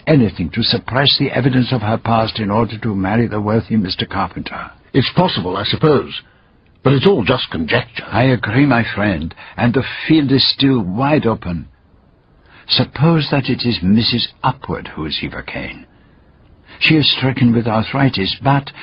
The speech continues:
Speaker 1: she has the determination and willpower to overcome her disability, and she dotes upon her son. She might kill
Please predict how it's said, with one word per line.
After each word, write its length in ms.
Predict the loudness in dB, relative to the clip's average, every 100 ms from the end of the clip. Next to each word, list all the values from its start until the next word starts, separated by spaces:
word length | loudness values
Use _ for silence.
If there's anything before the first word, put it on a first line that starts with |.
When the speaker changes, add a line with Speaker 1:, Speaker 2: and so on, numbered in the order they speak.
| -18 -4
Speaker 1:
she 160 | -2
has 240 | 0 -2 -2
the 100 | -4
determination 1120 | -4 0 0 0 -6 0 2 4 2 2 0
and 240 | -2 -2
willpower 540 | 0 0 0 -2 0 -2
to 160 | -4 -4
overcome 500 | -4 -4 -6 -2 -2
her 140 | -2
disability, 800 | -6 -6 -6 -6 -14 -12 -12 -12 -16 _ -20 _ -20 -20 -6
and 120 | -4
she 240 | 0 0 -2 0
dotes 320 | 0 2 -4
upon 240 | -4 -2
her 160 | -2 -2
son. 540 | -2 -2 -4 -8 -12 -14 _ _ _ _ _ _ _ -12
She 220 | -4 2
might 640 | 4 6 6 6 4 -2
kill 400 | 0 0 2 -2